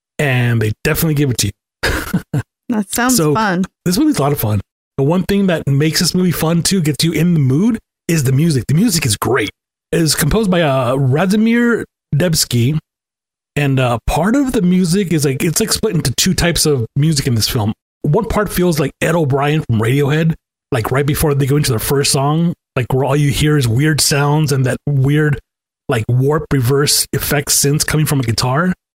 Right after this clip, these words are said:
Speaker 1: That's part of the soundtrack for, at times, and then the rest of it feels like traditional lullaby music with, like, a high-pitched humming or singing to it that makes it really creepy. You add that to the sweeping views of the setting, you know, the sun setting in the, uh, desolate woods.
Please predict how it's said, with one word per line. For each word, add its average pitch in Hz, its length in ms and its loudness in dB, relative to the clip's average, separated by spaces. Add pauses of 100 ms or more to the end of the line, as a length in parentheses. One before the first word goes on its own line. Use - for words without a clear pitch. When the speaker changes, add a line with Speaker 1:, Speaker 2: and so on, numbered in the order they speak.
(240)
Speaker 1:
That's 139 220 0
part 165 200 0
of 170 40 0
the 165 60 0 (120)
soundtrack 175 380 0
for, 185 100 -4
at 156 120 0
times, 180 380 2
and 156 120 0
then 147 80 2
the 117 100 0
rest 151 320 0
of 139 100 0
it 139 140 0 (540)
feels 156 260 0
like 139 160 -2
traditional 147 480 0
lullaby 175 420 0
music 254 520 0 (460)
with, 175 140 -2
like, 147 120 -2
a 127 60 -2
high-pitched - 580 0
humming 202 480 2
or 156 80 0
singing 180 560 0
to 214 120 2
it 214 100 -2
that 147 80 0
makes 151 220 0
it 120 80 -2 (100)
really 143 320 0
creepy. 214 520 0 (1120)
You 165 120 -2
add 175 200 0
that 190 160 0
to - 80 -4
the 160 100 0
sweeping 170 480 0
views 165 380 2
of 143 60 0
the 127 80 0
setting, 160 640 0 (320)
you 165 80 0
know, 127 60 0
the 127 80 0
sun 160 240 2
setting 165 440 0
in 135 180 0
the, 131 200 0
uh, 117 160 0
desolate 139 460 0
woods. 143 500 0